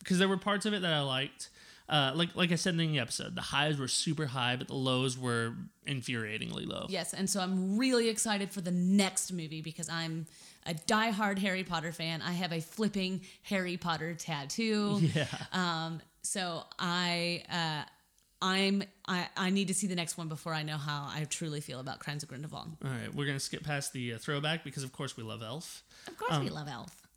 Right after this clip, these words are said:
Speaker 1: Vice.
Speaker 2: Um, I wanna see it again.
Speaker 1: Yeah. For me, I mean, the,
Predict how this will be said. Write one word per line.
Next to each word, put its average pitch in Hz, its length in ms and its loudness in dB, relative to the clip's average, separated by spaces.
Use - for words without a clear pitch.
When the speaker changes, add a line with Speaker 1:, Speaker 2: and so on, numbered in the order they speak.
Speaker 1:
Vice. - 600 0
Speaker 2:
Um, 196 400 2
I 196 120 4
wanna 240 260 2
see 226 260 -4
it 220 60 -2
again. 165 340 -8
Speaker 1:
Yeah. 160 200 4
For 196 160 4
me, 226 280 6
I - 60 0
mean, 185 220 6
the, 220 120 6